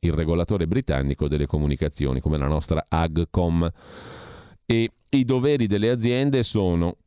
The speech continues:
prevenire la proliferazione di contenuti illegali, materiale terroristico, crimini d'odio, proteggere i bambini e gli adulti che usano questi strumenti, Facebook, Twitter, YouTube. I legislatori britannici hanno anche inserito una multa per chi non rispetta le regole.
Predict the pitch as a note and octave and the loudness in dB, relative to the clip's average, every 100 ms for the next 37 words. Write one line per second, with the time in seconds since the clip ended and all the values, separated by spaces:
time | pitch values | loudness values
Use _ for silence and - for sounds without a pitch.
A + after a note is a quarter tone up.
0 | _ G2+ A2 G#2+ A2 B2 A2+ F#2+ F2+ F2 | _ 0 0 2 2 2 2 2 0 0
1 | F#2 F#2+ F#2 F2+ F2+ F2 - G#2+ F#2+ E2 | 0 0 0 0 0 -2 0 0 0 0
2 | D#2+ E2+ E2 E2+ G2 F2+ E2+ E2+ F2+ G#2+ | -2 -2 0 0 0 0 0 0 0 0
3 | A#2 A2+ F2+ D#2+ E2 E2+ F2+ E2 E2+ D#2+ | 2 0 0 -2 -2 0 0 0 0 0
4 | E2+ A2 G#2+ G#2+ A2 A2 F#2+ F2+ F2 D#2+ | 0 0 0 -2 -2 -2 0 2 2 0
5 | D#2+ E2+ E2 F#2 A#2 - A2+ G#2+ F#2+ E2 | 0 0 0 0 -2 -2 -2 0 0 0
6 | D#2+ G#2+ A#2+ F2 E2 D2+ G#2+ G2 D2+ F2+ | 0 0 0 2 0 0 0 0 0 -2
7 | E2 F2 C#2 C2+ C#2 C#2 C#2 - D2+ C2+ | -2 0 0 0 -2 -2 -4 -2 -4 -2
8 | C2+ C2 A1+ G#1+ C2 E2 D2+ C#2+ - D2+ | -2 -2 -2 -2 -2 -2 -2 -4 -2 -2
9 | D2+ D2+ C#2+ C#2 - A#1 A1 - - F2 | 0 -2 0 -2 -2 -4 -4 -4 0 0
10 | E2 F2+ F#2+ G#2+ G#2+ E2+ G#2+ - C#2+ C2 | 0 0 0 0 0 0 0 0 -2 0
11 | C#2+ D2 E2 D2+ D2+ F2 D#2+ F2+ A2+ E2+ | -2 0 -2 -2 -2 -2 -2 -2 0 -2
12 | F2 A2+ C#3 C3 C#3 G#2+ F#2+ F2 D#2 A2 | 0 0 0 0 -2 -2 -2 0 0 -2
13 | - C#2 - D2 D#2 A1 A1 B1+ B1+ | -2 -4 -2 -2 -2 -2 -4 -2 -2